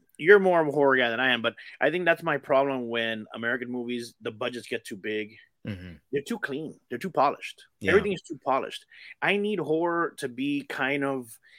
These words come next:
Speaker 1: it's gotta be low budget. It's gotta have a certain level of cheese. And I don't know how to say that without it seeming s-, like cheese being negative. Here, it's a positive.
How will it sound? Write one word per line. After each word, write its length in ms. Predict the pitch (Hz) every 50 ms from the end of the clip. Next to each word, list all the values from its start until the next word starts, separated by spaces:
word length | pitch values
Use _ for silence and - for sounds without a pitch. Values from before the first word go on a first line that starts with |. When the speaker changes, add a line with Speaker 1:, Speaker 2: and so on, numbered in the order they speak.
| - _ _
Speaker 1:
it's 180 | 151 147 -
gotta 300 | - - 170 190 185 165
be 120 | 143 143 143
low 140 | 135 135 131
budget. 440 | 120 107 117 120 123 110 - - -
It's 120 | - - -
gotta 300 | - 139 139 143 139 127
have 180 | 139 135 123
a 120 | 117 113 110
certain 380 | - - 143 143 147 151 143 120
level 320 | 104 107 113 123 120 127
of 180 | 131 131 131 _
cheese. 360 | - - - 175 180 120 107
And 100 | 113 117
I 40 | 123
don't 100 | 135 143
know 100 | 151 143
how 80 | 156 143
to 80 | 131
say 260 | - - 160 156 160
that 160 | 151 143 123 120
without 260 | 120 120 120 123 123
it 80 | 107 -
seeming 320 | - 143 131 120 117 104 - -
s-, 180 | - - - - - - 80
like 200 | 113 113 110 -
cheese 240 | - 170 165 147
being 260 | 135 147 143 131 113 113
negative. 320 | 143 175 156 117 101 92
Here, 200 | 117 147 190 196
it's 120 | 143 -
a 60 | 117 101
positive. 440 | - 139 147 160 127 110 76 57